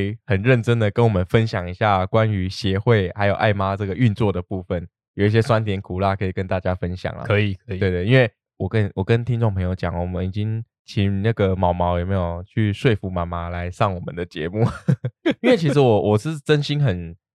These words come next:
Speaker 1: 很希望可以分享一些这些故事出去，因为让大家可以清楚知道说，哦，社会上真的有很多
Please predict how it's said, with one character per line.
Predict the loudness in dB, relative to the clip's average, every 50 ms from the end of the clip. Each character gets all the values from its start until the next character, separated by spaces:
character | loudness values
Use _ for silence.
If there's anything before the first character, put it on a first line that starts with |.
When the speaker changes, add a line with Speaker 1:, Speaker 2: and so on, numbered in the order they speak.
| _ _ _ _ _
Speaker 1:
很 | 0 0 0
希 | 0 0 2 2
望 | 4 4 2
可 | 0 -2 -2
以 | -2
分 | -2 0 -2 -2 -2
享 | -2 -4 -6 -6
一 | -6
些 | -4 -4 -4 -2 -4
这 | -4 -6
些 | -4 -4 -4
故 | -4 -4 -6
事 | -4 -4 -6 -8
出 | -6 -8 -10
去， | -10 -8 -8 -8
因 | -4 -2 0
为 | 2 2 0 0 _ _ _ -2
让 | 0 0 2
大 | 2 2 2
家 | 2 0
可 | 0 0 0
以 | -2 -2
清 | -2 -2 -2 -2
楚 | -2 -6 -6
知 | -6 -4
道 | -2 0 0 0
说， | 0 -2 -4 -2 0 0 0 0
哦， | 0 -2 _ _ _
社 | 2 4 6
会 | 6 6 4
上 | 4 2 0 0
真 | 0 0 0
的 | 2 2 4
有 | 4 2
很 | 0 0 0 0 0 0 0
多 | 0 2 2 4 4 2 0 -2